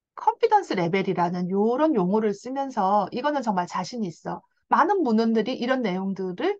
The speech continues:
서포트해. 이럴 경우에는 하이 컨피던스라고 얘기를 하고요.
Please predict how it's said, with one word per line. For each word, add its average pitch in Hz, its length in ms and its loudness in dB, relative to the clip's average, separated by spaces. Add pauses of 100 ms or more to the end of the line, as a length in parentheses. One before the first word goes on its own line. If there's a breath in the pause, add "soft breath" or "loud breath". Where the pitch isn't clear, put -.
(140 soft breath)
서포트해. 285 720 -2
이럴 294 220 0
경우에는 247 520 -2 (200)
하이 427 280 4
컨피던스라고 220 800 -2
얘기를 175 300 -4
하고요. 220 520 2